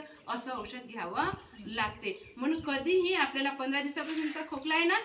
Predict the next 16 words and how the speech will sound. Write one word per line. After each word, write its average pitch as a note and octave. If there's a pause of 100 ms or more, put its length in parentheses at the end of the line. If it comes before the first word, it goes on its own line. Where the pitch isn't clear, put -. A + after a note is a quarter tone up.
(160)
आपण B3+
शंका C#4
काढून, C#4+
काढून E4
टाकायची. E4 (220)
"आशाताईकडे C#4 (260)
दोन C#4
थुंकी -
नमुने C#4+
तपासायला C#4+
द्यायचे, C#4+
त्या C4+
थुंकी C#4
नमुन्यात C#4
निगेटिव्ह C4
आलं, D4